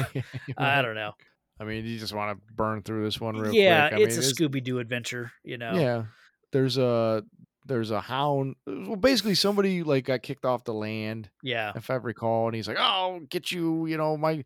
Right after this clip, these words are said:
Speaker 1: this, this, uh, he had a real big, um, dog that was, like,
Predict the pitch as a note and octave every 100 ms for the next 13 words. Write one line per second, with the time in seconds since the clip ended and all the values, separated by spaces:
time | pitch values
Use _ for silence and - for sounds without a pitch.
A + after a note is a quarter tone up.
0 | - - - - C3+ D3+ C3 D3 D3 C#3+
1 | C#3+ D#3 E3+ D3 C3 C3 C3+ A#2+ B2 B2
2 | B2+ A2 G#2 G#2 G#2 - _ - A2 -
3 | A#2 A#2 A#2 A#2 A2+ A2+ A#2 A2 A2